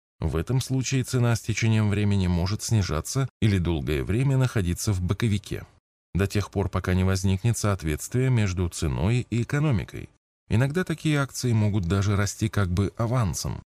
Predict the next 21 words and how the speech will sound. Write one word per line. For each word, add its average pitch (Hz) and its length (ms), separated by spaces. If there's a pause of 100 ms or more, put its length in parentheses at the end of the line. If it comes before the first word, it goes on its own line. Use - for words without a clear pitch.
(100)
но 87 160
темп 85 300
их - 160
роста, 127 420
как 78 180
правило, 65 400
ниже, 139 500
чем 117 280
темпы 107 340
улучшения 87 880
экономики. 71 680 (540)
Каждая 90 360
из 87 140
этих 90 220
ситуаций 151 600 (200)
доказывает 165 600
взаимосвязь 98 880
экономики 107 760
и - 80
стоимости 104 840
акций 71 520